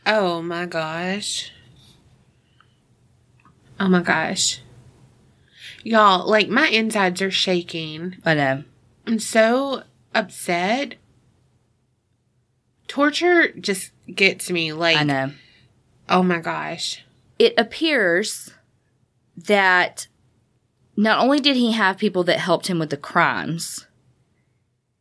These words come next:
Speaker 2: that he would throw sex parties.
Speaker 1: <gasps> No.
Speaker 2: Where he would use the victims, like, put 'em on display and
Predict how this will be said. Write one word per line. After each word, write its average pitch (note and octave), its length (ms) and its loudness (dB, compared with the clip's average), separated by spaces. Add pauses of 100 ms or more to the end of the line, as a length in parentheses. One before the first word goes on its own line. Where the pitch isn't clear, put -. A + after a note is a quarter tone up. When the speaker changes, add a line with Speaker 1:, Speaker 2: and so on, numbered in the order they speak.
(280)
Speaker 2:
that F3+ 120 4
he A#3+ 160 2
would C4 180 2
throw A3+ 160 4
sex - 480 0
parties. C#3+ 720 -2 (400)
Speaker 1:
<gasps> - 500 -6 (260)
No. A3+ 1700 2
Speaker 2:
Where G3 260 6
he G3 320 0
would F3+ 560 4 (540)
use G#3+ 340 4
the G#3+ 120 4
victims, E3+ 960 2 (120)
like, E3+ 220 2
put G3 160 2
'em F#3 100 4
on F3+ 140 4
display E3+ 1120 2 (280)
and D#3+ 680 2